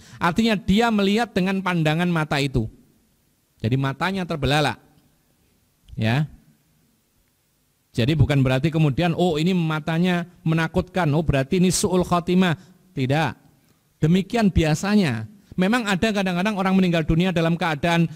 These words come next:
tidak terbelalak, ada kadang-kadang. Tapi biasanya mayat itu meninggal dunia, matanya melihat ke atas, terbelalak dan semisal. Karena dia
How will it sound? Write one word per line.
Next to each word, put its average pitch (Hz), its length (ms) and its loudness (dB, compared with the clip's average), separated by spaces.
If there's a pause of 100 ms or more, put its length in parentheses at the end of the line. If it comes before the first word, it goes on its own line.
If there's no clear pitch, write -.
(140)
tidak 175 240 0
terbelalak, 147 720 0
ada 156 240 0
kadang-kadang. 131 560 0 (640)
Tapi 170 240 2
biasanya 208 800 -2 (300)
mayat 180 340 0
itu 190 160 0
meninggal 165 400 2
dunia, 185 480 2
matanya 160 800 0 (320)
melihat 143 480 0 (260)
ke 135 40 -4
atas, 139 600 -2
terbelalak 127 580 -2
dan 117 220 -4
semisal. 113 400 -2 (240)
Karena 147 240 -2
dia 170 260 0